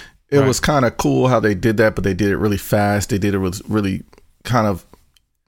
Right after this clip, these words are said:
Speaker 1: not snappy dialogue, not a lot of dialogue at all, just a lot
Speaker 2: No.
Speaker 1: of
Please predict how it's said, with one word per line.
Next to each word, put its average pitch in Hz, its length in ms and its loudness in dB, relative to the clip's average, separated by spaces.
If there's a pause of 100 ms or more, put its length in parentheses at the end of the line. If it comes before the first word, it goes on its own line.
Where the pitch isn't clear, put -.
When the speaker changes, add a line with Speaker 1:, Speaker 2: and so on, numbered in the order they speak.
Speaker 1:
not 113 200 0
snappy 202 340 0
dialogue, 101 560 0
not 107 420 -2
a - 40 -2
lot 131 160 2
of 123 160 -2
dialogue 127 400 2
at 120 80 2
all, 110 320 0 (260)
just - 220 -2
a 131 40 2
lot 113 260 4
Speaker 2:
No. 123 140 2
Speaker 1:
of 110 180 -2